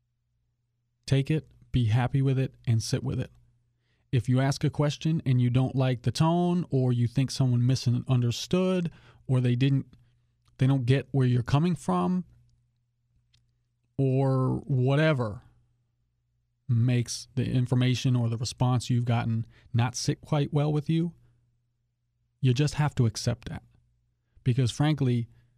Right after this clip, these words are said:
if you're asking these questions and anybody t-, stops and takes the time to respond to you, that's big.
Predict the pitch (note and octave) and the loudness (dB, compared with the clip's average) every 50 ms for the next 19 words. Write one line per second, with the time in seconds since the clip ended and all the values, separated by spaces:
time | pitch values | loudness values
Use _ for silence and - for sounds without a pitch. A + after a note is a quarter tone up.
0 | _ _ _ _ _ _ _ _ _ _ _ - A2 - A#2+ A#2+ B2 C#3+ C#3+ - | _ _ _ _ _ _ _ _ _ _ _ -4 -2 0 0 0 0 0 0 0
1 | D#3+ C#3+ C#3 C3 - - C#3 C3 B2 - - A#2+ G#2+ A#2 A#2 - - B2 C3+ D3 | 0 2 2 0 0 -2 -2 -2 0 0 0 0 0 0 -2 0 2 2 2 2
2 | D3 C#3 C3+ B2+ B2 A2+ - B2 A#2 - - - - C3+ C3+ C3 A#2 - - - | 2 2 0 0 -2 -2 -2 -4 -4 -4 -10 -4 -2 -2 -2 -2 -4 -6 -10 -12
3 | - _ _ _ _ _ _ _ - B2+ A2+ - C3+ B2+ - - A#2+ - - C3 | -12 _ _ _ _ _ _ _ -2 0 2 2 0 0 -2 -4 -2 0 0 0
4 | C3 B2 A#2 A2+ A2 G#2+ A2 _ _ _ _ _ _ _ _ _ _ - - A#2+ | 0 0 0 0 -2 -2 -4 _ _ _ _ _ _ _ _ _ _ -4 -2 -2
5 | A#2 G#2 - - C3+ C#3 D3 D3 C#3+ - B2+ A#2 G#2+ G2+ G#2+ A#2 G#2 - _ _ | 0 -2 -2 -2 0 0 2 0 0 0 0 0 0 -2 -4 -6 -10 -14 _ _
6 | _ _ _ _ _ _ _ _ _ _ _ _ _ _ _ _ _ _ _ _ | _ _ _ _ _ _ _ _ _ _ _ _ _ _ _ _ _ _ _ _
7 | _ _ _ _ _ _ _ _ _ _ _ _ _ _ _ _ _ _ _ _ | _ _ _ _ _ _ _ _ _ _ _ _ _ _ _ _ _ _ _ _
8 | _ _ _ _ _ _ _ _ _ _ _ - - G3+ - C#3 C#3 F3 F#3 A#2+ | _ _ _ _ _ _ _ _ _ _ _ -8 -6 -6 -4 -2 -2 -2 -2 -2
9 | - | -6